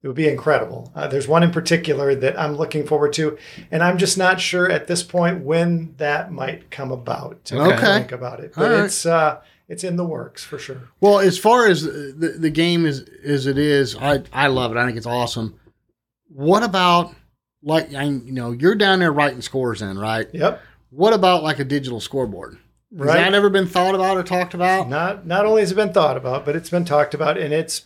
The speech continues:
Speaker 1: it's been created already.
Speaker 3: Oh, really?
Speaker 1: So we were ready, I wanna say July, somewhere in there is when the, uh, computer, the programmer guys and stuff had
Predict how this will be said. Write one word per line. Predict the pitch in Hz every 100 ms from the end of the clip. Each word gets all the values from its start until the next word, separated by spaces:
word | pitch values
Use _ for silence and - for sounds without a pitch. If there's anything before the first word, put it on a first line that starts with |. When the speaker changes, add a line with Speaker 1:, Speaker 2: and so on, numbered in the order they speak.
| -
Speaker 1:
it's | 151 - -
been | - 160
created | 175 185 143 127 123
already. | 127 120 123 - -
Speaker 3:
Oh, | 214
really? | 226 269 104
Speaker 1:
So | - 139 139
we | 147 147
were | 190 202
ready, | 175 180 190 190 185 190 180
I | 175
wanna | 170 175
say | 170 185 175 156
July, | 139 143 147 165 165 165 160
somewhere | - 175 175 175
in | 160
there | 147 143 139
is | 131
when | 139 147 147
the, | 139 139 139
uh, | 139 135
computer, | - 135 170 151
the | 143
programmer | 139 156 151 147
guys | 139 147 143
and | 131
stuff | - 147
had | - 147 143 127